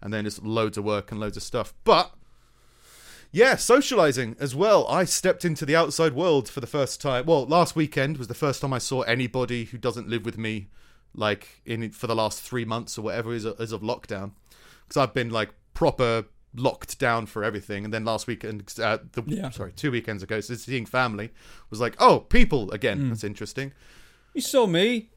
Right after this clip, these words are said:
Speaker 2: in a
Speaker 1: Oh, yeah,
Speaker 2: car.
Speaker 1: I got the car. Yeah, yeah, we had the car. But you know what I mean? Like, out-, outside, like, society.
Speaker 2: Yeah.
Speaker 1: So I didn't really
Speaker 2: Yeah.
Speaker 1: know. So you
Speaker 2: Being in a room with other people.
Speaker 1: Yeah, so you mean, like, uh, you know, like, uh, 'cause I've seen all these reports. I wanna put it into, into context of,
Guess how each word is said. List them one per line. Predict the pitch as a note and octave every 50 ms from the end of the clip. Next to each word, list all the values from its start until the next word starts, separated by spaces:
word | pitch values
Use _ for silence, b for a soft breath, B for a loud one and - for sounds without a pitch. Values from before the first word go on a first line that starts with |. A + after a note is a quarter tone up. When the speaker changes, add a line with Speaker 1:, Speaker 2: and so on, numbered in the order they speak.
| _ _ -
Speaker 2:
in | F#3+ F#3
a | G#3
Speaker 1:
Oh, | A#3+ B3+
yeah, | B3 A#3+
Speaker 2:
car. | C4 A#3+
Speaker 1:
I |
got | G#3 A3+
the | F#3
car. | - - F#3+ F#3+ F#3+
Yeah, | F3+ D3+ F3+ F3+ F#3+
yeah, | F#3+ F3 F3
we | E3+ E3+
had | E3 -
the | D3
car. | - - C#3+ C#3+ D3+
But | C3+ F3+ F#3 F#3+
you | F3 F#3+
know | G3
what | F3+
I |
mean? | F3+ D#3+
Like, | C3+ C3 C3
out-, | C#3+ D#3 D3+ - - - G3+
outside, | - F3 D#3 - F3+ D#3+ D3+ -
like, | C#3 C3
society. | - - C#3+ - - F3+ D#3+ C3+ A#2+ - - A2 G#2 A2 A2+
Speaker 2:
Yeah. | D3 D3 C#3+ C3+ A#2+ A#2 B B B B B B B
Speaker 1:
So | - - C3+ B2+
I |
didn't | A#2 D#3 E3 C#3+ C3+
really | C#3 C3+ D3
Speaker 2:
Yeah. | C#3
Speaker 1:
know. | A#2
So | G#2 - -
you | G3 G3+ G3 - _ _ _ _ - -
Speaker 2:
Being | - G3 G#3 G3
in | F#3 F3+
a | E3
room | D#3 E3 E3+ E3 D#3
with | C#3 C3+ B2
other | B2+ A#2+ A#2+
people. | A#2+ D#3+ E3 D3
Speaker 1:
Yeah, | B2+ A2 A#2
so | A2+ - G3
you | G3
mean, | G3 G#3+ G#3 F#3+
like, | F#3+ F3+ F3 E3
uh, | E3 E3
you | - F3+
know, | F#3 A3 G#3+
like, | G3+ G3+ F3 - - - - - D#3+ - _ _ _ _ _ _ - - _ _ _ _ _ _ - G#2+
uh, | E3+ E3+ E3 _ -
'cause | - E3 A3+
I've | C4+ - -
seen | - D4+ A#3
all | G#3
these | F3 F3+ E3+ E3+
reports. | D#3+ - - - D#3 C3 - -
I | D3+
wanna | F#3 A3+ A3 G3+ D#3+ - - B B B B B B
put | - G#3+ A3
it | F#3+
into, | E3 - D#3+ C3 - D#3+
into | C#3+ - -
context | - E3+ D#3 C3+ - C3+ A#2+ - -
of, | C3 B2+ A#2 -